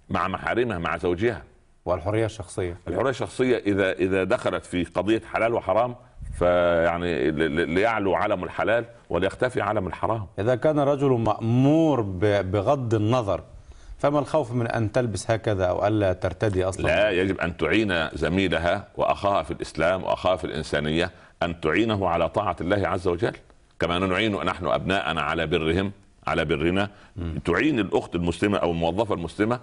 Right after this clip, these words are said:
Speaker 1: ال-، أخاها المسلم أو زميلها المسلم على أن يتقي الله رب العالمين في النظرة.
Speaker 2: ومتطلبات الوظيفة من مسيرة لأحدث الموضات وأحدث ال-،
Speaker 1: ه-، هذا
Speaker 2: الموجات
Speaker 1: ليس
Speaker 2: في
Speaker 1: في اليد
Speaker 2: اللباس
Speaker 1: محمد. ه-،
Speaker 2: وكذا.
Speaker 1: ه-، هذا، هذا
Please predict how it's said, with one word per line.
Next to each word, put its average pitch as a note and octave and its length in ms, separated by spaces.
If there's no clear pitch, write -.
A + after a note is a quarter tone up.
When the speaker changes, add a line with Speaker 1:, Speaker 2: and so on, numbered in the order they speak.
Speaker 1:
ال-، E2+ 240
أخاها G#2 380
المسلم F#2+ 460
أو D#2 100
زميلها G2 340
المسلم F#2 460
على A#2 340
أن F#2 120
يتقي F#2 460
الله G#2 260
رب F#2 160
العالمين F2+ 420
في - 80
النظرة. D#2 340
Speaker 2:
ومتطلبات B2+ 760
الوظيفة A2 500
من G#2 220
مسيرة A2 500
لأحدث A2 540
الموضات F#2+ 560
وأحدث G2+ 400
ال-، F2 300
Speaker 1:
ه-، E2 460
هذا G2 200
Speaker 2:
الموجات G2+ 160
Speaker 1:
ليس F#2+ 200
Speaker 2:
في A2+ 60
Speaker 1:
في G2+ 60
اليد F#2+ 80
Speaker 2:
اللباس G#2 340
Speaker 1:
محمد. F2 120
ه-، E2 200
Speaker 2:
وكذا. G2 120
Speaker 1:
ه-، F#2 220
هذا، F#2 420
هذا F2+ 440